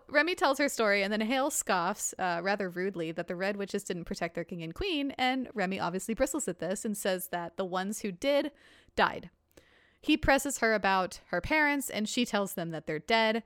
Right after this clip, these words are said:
He pushes more, and his soldiers ha-, kind of have a weird reaction to this. Like, they're almost embarrassed. They're like, "Hey, cut it out, man. Like, back off." And Remy continues to be upset, and she's like, "Oh,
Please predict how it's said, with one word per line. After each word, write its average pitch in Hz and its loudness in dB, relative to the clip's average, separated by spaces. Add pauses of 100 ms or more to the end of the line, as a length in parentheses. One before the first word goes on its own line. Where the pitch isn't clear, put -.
(120)
He 302 -2
pushes 359 2
more, 220 4
and 208 0
his 269 -2
soldiers 359 0
ha-, 269 4
kind 254 0
of 233 0
have 240 2
a 214 0 (200)
weird 202 -2
reaction 180 -4
to 240 -2
this. 254 -4
Like, 208 -2
they're - -2
almost 262 0
embarrassed. 165 -2
They're 196 0
like, 185 -4
"Hey, 208 -2
cut 226 -2
it 208 0
out, 170 -2
man. 151 -6
Like, 151 -10 (500)
back 190 4
off." 190 2 (640)
And 220 6 (180)
Remy 311 2 (480)
continues 339 4
to 226 8
be 233 2
upset, 202 2
and 208 -2
she's 247 -2
like, 220 2 (340)
"Oh, 196 8